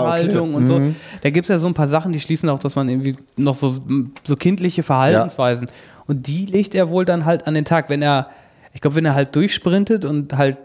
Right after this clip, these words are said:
Speaker 2: dann spannt er halt seine Muskeln an, dann sieht das aus wie beim Profi schon.
Speaker 1: Ja.
Speaker 2: Aber wenn er wahrscheinlich nicht drauf achtet und dann halt einfach ein ganz normaler Junge ist, dann soll er wohl schon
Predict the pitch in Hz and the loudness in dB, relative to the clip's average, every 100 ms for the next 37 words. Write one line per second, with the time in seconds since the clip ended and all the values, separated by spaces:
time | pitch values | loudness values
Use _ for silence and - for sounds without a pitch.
0 | - _ _ 127 131 139 - 135 156 139 | -20 _ _ 0 0 0 -2 -2 2 2
1 | 135 135 139 156 - 139 139 131 127 135 | 2 0 0 -2 -2 -2 0 0 -2 -4
2 | 127 - - - - 143 131 135 131 123 | -4 -8 -14 -18 -2 -2 0 0 0 0
3 | - 185 214 202 220 226 - 104 107 - | 0 0 0 -2 -2 -2 0 2 2 0
4 | - _ - 147 151 143 143 160 147 139 | -14 _ -2 0 2 2 0 0 0 0
5 | 139 151 143 156 - 143 - 165 - 165 | 0 0 2 0 -2 -6 -2 -4 -2 -2
6 | 143 143 - 127 131 139 139 135 143 135 | 0 -4 -4 -2 0 0 0 0 0 0
7 | 139 - 139 131 131 123 131 170 208 208 | -2 0 0 2 0 0 0 2 0 -2
8 | - - - - 202 - - _ _ _ | -14 -20 -6 -2 -2 -6 -16 _ _ _
9 | - 139 165 156 156 170 151 160 156 165 | -6 -2 2 2 2 2 2 0 2 0
10 | 165 143 107 107 | 0 -2 -6 -10